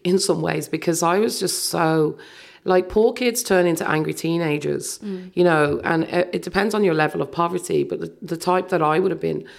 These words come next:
Speaker 1: like, I think about the riots. Like, I definitely would have been rioting.
Speaker 2: Yeah.
Speaker 1: Definitely. I, if this was, this was thirty years ago, because I was so angry and, and so unaware and unable to, you know, to think critically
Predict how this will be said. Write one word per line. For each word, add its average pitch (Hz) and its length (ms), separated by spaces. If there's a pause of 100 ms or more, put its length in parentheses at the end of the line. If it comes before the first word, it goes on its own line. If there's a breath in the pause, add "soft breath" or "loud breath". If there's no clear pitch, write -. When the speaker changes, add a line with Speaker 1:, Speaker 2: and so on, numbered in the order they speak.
(140 loud breath)
Speaker 1:
like, 180 140
I 196 40
think 214 200
about 214 180
the - 80
riots. 147 600 (200 soft breath)
Like, 196 120
I 226 60
definitely 202 500
would 160 100
have 156 80
been 156 80
rioting. 139 640
Speaker 2:
Yeah. 180 360
Speaker 1:
Definitely. 165 760 (400 loud breath)
I, 175 60
if - 320
this 170 280
was, - 180
this 160 220
was 165 120
thirty 160 260
years 156 240
ago, - 340 (260 loud breath)
because 185 280
I 185 120
was 175 160
so 180 200
angry 170 600
and, 160 380
and 151 400 (500 loud breath)
so 247 320
unaware 190 600
and 180 160
unable 175 480
to, 165 340 (120)
you 202 180
know, 160 120
to 143 120
think 180 240
critically 170 640